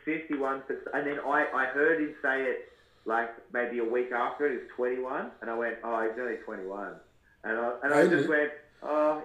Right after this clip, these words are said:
Speaker 1: really? I don't know." Like, and I just sort of didn't really think about it any more than that. I went,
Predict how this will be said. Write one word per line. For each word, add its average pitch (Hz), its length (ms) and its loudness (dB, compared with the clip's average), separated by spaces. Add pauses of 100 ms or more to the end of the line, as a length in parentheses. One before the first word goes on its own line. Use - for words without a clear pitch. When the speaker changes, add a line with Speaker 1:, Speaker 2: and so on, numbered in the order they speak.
Speaker 1:
really? 208 460 4 (280)
I 160 100 -2
don't 123 140 -4
know." 104 180 -6 (100)
Like, 139 220 -6
and 175 100 -2
I 196 80 2
just 254 220 -2
sort 180 140 0
of 151 80 -6
didn't 156 120 -8
really 139 220 -2
think 180 160 -6
about 143 260 -2
it 123 80 -6
any 123 100 -8
more 139 160 -4
than 131 100 -6
that. 110 120 -6
I 113 60 -6
went, 113 160 -8